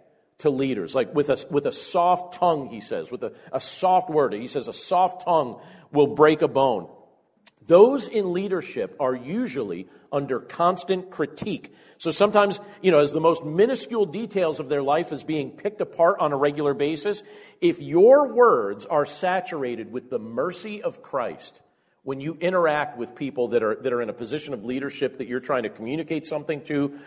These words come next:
or you're trying to, to get something to their attention, if you communicate in such a way that your words are saturated with the mercy of Christ, you'll, you'll be like a healing balm to their spirit. You'll be such a welcomed presence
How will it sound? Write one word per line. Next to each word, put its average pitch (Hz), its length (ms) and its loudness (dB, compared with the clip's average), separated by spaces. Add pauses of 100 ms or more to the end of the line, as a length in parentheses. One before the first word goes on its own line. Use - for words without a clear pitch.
(160)
or 127 180 6
you're 117 160 -2
trying 123 400 0
to, 104 140 2 (260)
to 147 80 0
get 151 380 4
something 160 480 0
to 190 240 -6
their 170 200 8
attention, 147 600 0 (180)
if 139 160 2
you 165 100 0
communicate 214 600 6
in 170 100 -4
such 190 200 0
a 190 60 2
way 165 180 4
that 151 120 -4
your 156 140 -2
words 160 460 4
are 151 60 -6
saturated 135 680 0
with 110 140 -6
the 113 60 0
mercy 123 460 0
of - 120 -8
Christ, 92 480 0 (540)
you'll, 151 340 2
you'll 175 140 4
be 214 160 2
like 185 200 2
a 139 60 -2
healing 190 640 -4
balm 95 640 0
to 113 100 -8
their 82 220 -4
spirit. - 540 -14 (1120)
You'll 143 100 -2
be 147 140 -2
such 196 240 0
a 175 40 8
welcomed 147 800 0
presence 123 720 -4